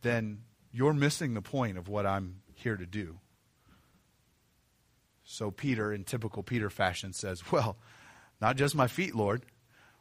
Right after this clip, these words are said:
Wash me all over." And Jesus, somewhat in sarcasm, says, "I think your feet will be enough." And then he gets up from the table.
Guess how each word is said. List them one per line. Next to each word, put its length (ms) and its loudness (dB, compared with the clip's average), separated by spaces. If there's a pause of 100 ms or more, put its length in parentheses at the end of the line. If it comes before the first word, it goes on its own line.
Wash 340 10
me 100 10
all 280 12
over." 400 10 (400)
And 360 2 (380)
Jesus, 400 4
somewhat 360 6
in 100 -2
sarcasm, 500 2
says, 240 -2
"I 80 0
think 280 -6
your 80 -6
feet 240 -6
will 60 -6
be 140 -8
enough." 400 -10 (4000)
And 160 -6
then 100 0
he 80 0
gets 300 0
up 140 -2
from 220 -8
the 80 -6
table. 420 -6